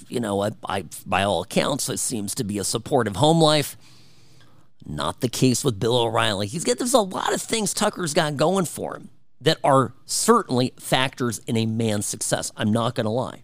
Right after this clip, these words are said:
right? Happy home life is, is up there. So I, I, you know, I'm not gonna, I,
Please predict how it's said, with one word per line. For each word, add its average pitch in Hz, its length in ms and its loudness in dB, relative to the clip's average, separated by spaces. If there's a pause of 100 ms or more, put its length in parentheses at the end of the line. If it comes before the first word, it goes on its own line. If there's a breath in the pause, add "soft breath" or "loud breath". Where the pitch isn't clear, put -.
right? 110 240 -12 (720 soft breath)
Happy - 300 -6
home 104 260 2
life 95 300 -6
is, 80 340 -8
is 101 160 -6
up - 160 -2
there. - 220 -16 (1120 soft breath)
So 139 500 4 (160)
I, - 180 -6 (100)
I, 170 420 4 (140)
you 127 140 -8
know, 139 160 -2
I'm 151 140 4
not 139 180 4
gonna, 107 260 2 (560)
I, - 180 -18